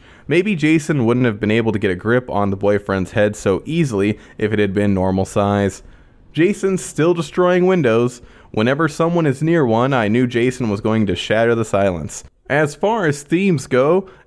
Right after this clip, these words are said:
F three D's is a funky disco banger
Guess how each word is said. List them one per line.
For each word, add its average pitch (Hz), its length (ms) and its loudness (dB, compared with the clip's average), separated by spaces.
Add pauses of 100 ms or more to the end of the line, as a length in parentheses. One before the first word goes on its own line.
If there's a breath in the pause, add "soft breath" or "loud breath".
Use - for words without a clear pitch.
F 139 260 -2
three 139 200 -2
D's 127 420 2
is 104 420 0
a 101 220 0
funky 139 800 0
disco 104 640 0
banger 131 600 -2